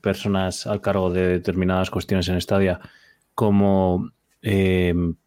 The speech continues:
está cambiando la comunicación y, y la política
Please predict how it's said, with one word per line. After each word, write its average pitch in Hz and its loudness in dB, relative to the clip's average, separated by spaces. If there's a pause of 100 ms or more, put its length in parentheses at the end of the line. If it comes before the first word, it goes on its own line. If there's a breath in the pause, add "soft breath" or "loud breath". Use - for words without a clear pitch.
(340)
está - -2
cambiando 110 2
la 127 2
comunicación 98 2
y, 95 2
y - -4
la 95 0
política 95 0